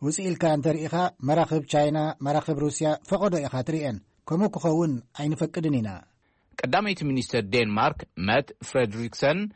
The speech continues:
Speaker 2: ግሪንላንድ ኣይትሽወጥን እያ ክብላ ብተደጋጋሚ ገሊጸን እየን። ወዶም ንዶናልድ ትራምፕ ኣቐዲሙ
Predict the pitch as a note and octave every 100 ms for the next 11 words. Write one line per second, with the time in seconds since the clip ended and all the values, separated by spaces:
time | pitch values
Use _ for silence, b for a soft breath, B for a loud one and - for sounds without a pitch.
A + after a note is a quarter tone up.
0 | b b - B2+ G3 B2 A2 F3+ G3+ -
1 | - C3+ - - A#2 G#2 F#2 - F2 D2
2 | C#2 B1 - D#2+ B2 C#3 - - B2+ G2
3 | G2+ E2+ F2+ E2+ E2 D#2+ - D#2 D2 A#1+
4 | B1 - b b b - F#2+ F#2+ A2+ C#3+
5 | - C3+ A2 A2+ C3 A#2+ A2 - A#2 A2
6 | C#3 - - - - A2+ G#2+ A#2